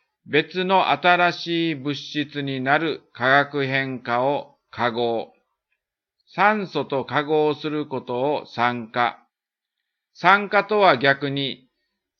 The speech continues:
酸化物から酸素を取り除くことを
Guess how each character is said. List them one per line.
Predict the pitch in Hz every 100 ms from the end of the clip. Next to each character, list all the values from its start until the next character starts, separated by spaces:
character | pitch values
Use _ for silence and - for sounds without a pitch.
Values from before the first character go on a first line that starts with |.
| _
酸 | - 160 185 190
化 | 185 185
物 | 175 180 -
か | - 175
ら | 180 151 - -
酸 | - 185 196 165
素 | - 139 165
を | 127
取 | - 135 151
り |
除 | 147 147 143 143
く | 147 143
こ | 139
と | 135 135
を | 143 160 -